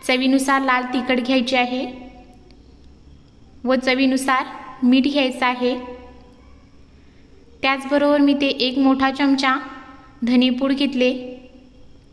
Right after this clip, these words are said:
एक अर्धा चमचा गरम मसाला घेतलाय. आता हे सर्व मसाले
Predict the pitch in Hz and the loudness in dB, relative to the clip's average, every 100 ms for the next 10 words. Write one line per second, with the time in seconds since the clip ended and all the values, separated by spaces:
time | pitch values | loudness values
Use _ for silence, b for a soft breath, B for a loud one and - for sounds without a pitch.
0 | _ - - - - - - - - _ | _ -20 -20 -20 -20 -20 -20 -20 -20 _
1 | _ - _ - - _ - - - - | _ -20 _ -20 -20 _ -20 -20 -20 -20
2 | - - - - 247 247 240 240 262 269 | -20 -20 -12 -4 -4 -2 -2 0 -2 2
3 | 285 277 277 262 285 285 262 233 247 254 | 4 4 2 0 0 -10 -2 0 2 2
4 | 254 262 262 269 269 277 254 240 277 - | 2 2 0 0 -2 -2 -2 -4 -8 -14
5 | B B B B 247 247 285 294 285 277 | B B B B -2 0 0 0 0 2
6 | 269 277 277 285 277 269 | 2 2 2 2 0 0